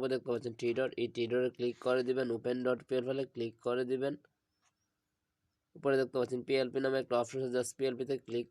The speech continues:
করে দিবেন। আপনি সঠিক চারটি পাসওয়ার্ড দিয়ে যে পিএল ফাইলটি ডাউনলোড করেছেন সেটা খুঁজে বের করে নেবেন। আমার টাইম পেজ just এটার উপর ক্লিক করে দিবেন,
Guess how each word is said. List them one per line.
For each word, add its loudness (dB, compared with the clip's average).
করে 4
দিবেন। 0
আপনি -2
সঠিক 0
চারটি 2
পাসওয়ার্ড 4
দিয়ে 2
যে 0
পিএল 2
ফাইলটি -4
ডাউনলোড 0
করেছেন 0
সেটা -2
খুঁজে 0
বের 2
করে 2
নেবেন। 2
আমার -2
টাইম 0
পেজ 2
just 0
এটার -6
উপর -2
ক্লিক -4
করে 2
দিবেন, -2